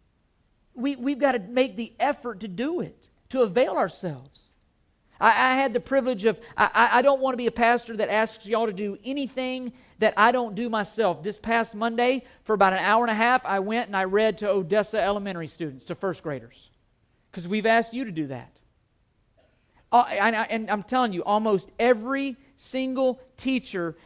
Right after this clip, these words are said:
that brought that kids, that brought those kids into me said, "Hey, Chris, you're probably the only, the only male figure that's ever read to them." You, they don't get any of this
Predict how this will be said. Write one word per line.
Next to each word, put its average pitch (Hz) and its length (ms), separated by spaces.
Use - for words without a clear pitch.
that 190 180
brought 233 280
that 220 200
kids, 208 280
that 190 260
brought 214 280
those 226 200
kids 233 280
into 233 200
me 226 260
said, 202 240
"Hey, 180 240
Chris, - 500
you're 233 140
probably 233 380
the 180 160
only, 226 500
the 208 60
only 233 320
male 214 380
figure 170 400
that's 160 220
ever 175 220
read 156 240
to 131 60
them." 123 220
You, 226 180
they 226 200
don't 233 180
get 208 280
any 269 260
of 170 140
this 180 420